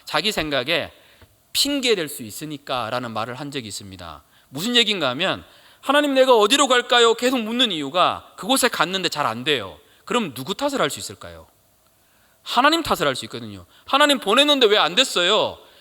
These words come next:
이렇게 할 수 있으니까 어쩌면 내가 책임지고 싶지 않았던 그 마음이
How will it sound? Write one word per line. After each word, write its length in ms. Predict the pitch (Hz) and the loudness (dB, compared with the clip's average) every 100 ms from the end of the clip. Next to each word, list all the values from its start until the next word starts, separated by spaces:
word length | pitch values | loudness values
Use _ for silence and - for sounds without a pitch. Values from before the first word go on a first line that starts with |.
| - | -4
이렇게 300 | 247 285 254 | 2 2 2
할 120 | 233 | 0
수 100 | 175 | 0
있으니까 600 | - 143 131 170 120 90 | -6 -8 -2 0 0 -2
어쩌면 440 | 196 - 240 208 131 | -8 -2 0 0 0
내가 260 | 147 226 | 0 0
책임지고 600 | 247 - 294 302 294 262 | -2 -4 -4 -4 -2 -4
싶지 260 | 202 - 165 | -4 -6 -4
않았던 360 | 151 139 143 113 - - | -2 -2 -6 -8 -12 -20
그 120 | - | -4
마음이 640 | 220 160 113 123 190 160 | -2 2 2 0 -2 -6